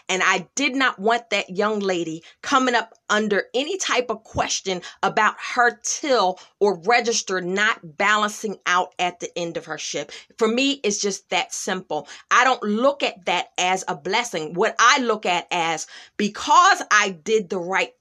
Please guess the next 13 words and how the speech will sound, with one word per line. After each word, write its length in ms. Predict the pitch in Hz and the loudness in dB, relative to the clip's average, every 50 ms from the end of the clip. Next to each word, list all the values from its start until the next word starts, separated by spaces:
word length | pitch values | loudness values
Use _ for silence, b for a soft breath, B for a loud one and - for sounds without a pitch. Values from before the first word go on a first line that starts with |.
| _ - | _ -4
thing. 320 | 214 190 170 156 160 - B B B B B - | -4 -2 -2 -4 -6 -10 B B B B B 0
A 120 | 220 208 | 0 2
blessing 580 | 160 175 226 247 254 277 269 - - 247 226 220 | 2 2 4 4 4 2 0 0 -2 -2 -2 0
is 140 | - 208 170 | -2 -4 -2
going 240 | 165 214 214 208 202 | -2 -2 0 0 -2
to 120 | 190 185 _ - | -2 -6 _ -12
come 420 | - - - 269 247 220 202 202 | -12 -2 2 2 4 4 2 0
somewhere, 720 | - - - 226 214 208 202 185 202 208 202 190 190 190 190 B B B B | -4 -2 0 0 0 0 0 0 0 0 2 2 2 0 -2 B B B B
maybe 360 | 190 214 220 240 220 277 277 | 0 2 2 2 2 0 0
down 420 | 196 - 208 214 226 247 262 262 | 0 0 2 2 2 2 2 2
the 100 | 240 277 | 0 0
line, 520 | 262 269 277 302 320 294 240 208 196 202 196 B B B _ | 0 0 -2 0 0 2 2 0 0 -2 -6 B B B _
because 760 | 233 240 214 - - - - 277 254 247 247 240 247 247 | -4 -4 -4 -6 -10 -2 2 4 6 8 8 8 6 4